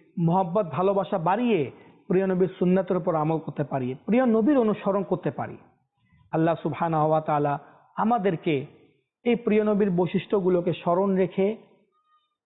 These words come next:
অপরের নিকট তা পৌঁছানোর এবং এই সকল বৈশিষ্ট্যগুলোকে স্মরণ রেখে প্রিয় নবীর সুন্নাতের উপর আমল করার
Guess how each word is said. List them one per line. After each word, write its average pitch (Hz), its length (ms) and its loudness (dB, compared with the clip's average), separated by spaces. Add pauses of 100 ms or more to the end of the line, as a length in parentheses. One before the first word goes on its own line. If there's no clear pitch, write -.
(320)
অপরের 185 480 2
নিকট 175 380 0
তা 170 80 -2
পৌঁছানোর 196 680 0 (640)
এবং 170 420 0 (440)
এই 202 180 2
সকল 202 280 0
বৈশিষ্ট্যগুলোকে 190 760 0
স্মরণ 190 400 0
রেখে 151 360 0 (400)
প্রিয় 185 180 2
নবীর 180 240 2 (100)
সুন্নাতের 202 400 4
উপর 170 200 -2
আমল 151 240 0
করার 131 300 -4